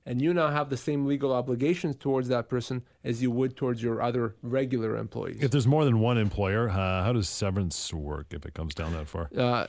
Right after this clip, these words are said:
Speaker 1: so, no, you don't get double severance, unfortunately.
Speaker 2: Damn it.
Speaker 1: <laughs> I know, John. John is like, "Hmm, can I have more than one employer?"
Speaker 2: <laughs> That's right.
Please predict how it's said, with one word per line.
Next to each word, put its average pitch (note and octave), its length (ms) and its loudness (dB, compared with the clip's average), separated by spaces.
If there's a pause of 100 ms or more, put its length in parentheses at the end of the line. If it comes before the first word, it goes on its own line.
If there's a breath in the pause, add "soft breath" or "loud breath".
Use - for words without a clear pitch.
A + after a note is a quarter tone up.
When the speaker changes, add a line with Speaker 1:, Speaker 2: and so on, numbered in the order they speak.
Speaker 1:
so, C3 220 2
no, C3 80 2
you B2 100 4
don't E3+ 160 2
get F#3 160 2
double D3 220 0
severance, D#3 400 0
unfortunately. F3 720 2
Speaker 2:
Damn D3 220 -6
it. A2 100 -2
Speaker 1:
<laughs> - 100 -10
I D3 180 2
know, D#3+ 260 6
John. C#3 280 2
John D3 180 2
is C3 100 -2
like, C3+ 120 -2
"Hmm, F#3+ 160 -4
can G3 160 -4
I C#4 60 -2
have F#3+ 80 -4
more E3+ 120 -2
than C#3+ 80 -4
one C3+ 140 -2
employer?" C#3 380 0
Speaker 2:
<laughs> - 0 -
That's C#3 260 2
right. B2+ 100 -2